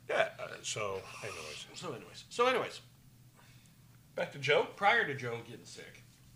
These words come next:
Speaker 2: the day before Joe came down with covid, he went to, um, Massachusetts.
Speaker 1: Yeah, for
Speaker 2: Yeah, to, to do some talking, right? So,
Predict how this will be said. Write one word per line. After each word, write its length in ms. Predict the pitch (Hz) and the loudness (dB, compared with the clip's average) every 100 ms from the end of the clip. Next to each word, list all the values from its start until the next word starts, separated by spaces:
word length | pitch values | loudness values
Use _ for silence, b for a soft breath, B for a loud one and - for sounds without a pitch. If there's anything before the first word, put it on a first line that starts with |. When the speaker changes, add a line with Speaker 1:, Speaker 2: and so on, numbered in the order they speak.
| - - B B B B - - | -20 -20 B B B B -20 -16
Speaker 2:
the 80 | 120 | -12
day 200 | 127 180 | -2 -2
before 340 | 185 131 147 123 | -2 -2 -2 -2
Joe 260 | 123 113 107 | -6 -8 -8
came 180 | - 98 | -10 -10
down 120 | 104 - | -12 -14
with 100 | - | -10
covid, 340 | 135 120 87 | -8 -8 -8
he 60 | 95 | -12
went 260 | 98 101 - | -12 -14 -16
to, 80 | 90 85 - - - - - - | -18 -20 -20 -20 -20 -20 -20 -18
um, 60 | - 67 - - - - - - - - - - - - - | -18 -18 -20 -20 -20 -20 -20 -20 -20 -20 -18 -18 -20 -20 -8
Massachusetts. 760 | 120 - - 123 - - - - - - - - - - - - | -8 -8 -12 -14 -14 -18 -20 -20 -20 -20 -20 -20 -20 -20 -14 2
Speaker 1:
Yeah, 220 | 117 90 | 4 4
for 300 | - 95 87 - - - | 2 -2 -4 -10 -18 -10
Speaker 2:
Yeah, 180 | 117 - - - | -10 -10 -16 -16
to, 80 | 117 98 - - | -16 -16 -18 -14
to 60 | 117 - - | -14 -16 -14
do 100 | 131 | -10
some 160 | 131 107 | -10 -10
talking, 300 | - 90 - - - | -10 -10 -12 -18 -12
right? 200 | 104 87 - B B B | -12 -12 -16 B B B
So, 240 | - 143 | -6 -4